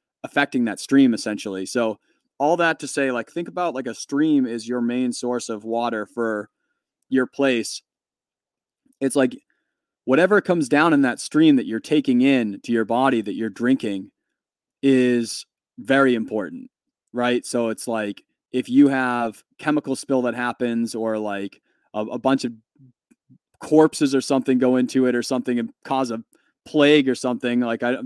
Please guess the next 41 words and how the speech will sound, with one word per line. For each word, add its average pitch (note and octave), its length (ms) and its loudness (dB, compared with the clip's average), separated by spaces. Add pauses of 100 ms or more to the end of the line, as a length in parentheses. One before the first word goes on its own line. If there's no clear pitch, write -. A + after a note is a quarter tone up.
(260)
I'm B2+ 180 -2
not C3+ 200 -2
trying C3+ 180 -2
to B2 60 -2
be, B2+ 300 0
uh, A2 260 -4 (720)
uh, A2 200 -4
dismal, B2 560 2
I A2 100 -2
guess, A2 300 -4
but A2+ 120 -8
I'm A2 120 -6
<laughs> - 0 -
trying D#3+ 260 4
to C#3+ 100 -4
think D3+ 200 -4
of C#3+ 60 0
all C3 120 0
this B2 140 -4
bad B2 280 -2
shit - 160 -8
that A2+ 100 -10
could A2+ 100 -10
happen A#2 280 -8
upstream A#2 420 -4
in G#2 100 -4
water. A2+ 440 -2 (480)
And B2 140 -4
it's A#2+ 140 -8
like, A#2+ 320 -2 (500)
when C3+ 160 2
you're C#3 140 4
taking F3+ 480 -4
that C#3+ 260 -2
in, A#2+ 540 -2 (420)
that's B2+ 340 -2
obviously B2+ 480 -4
bad B2+ 340 0
for - 100 -14
<laughs> - 20 -16
you. G#2+ 320 -6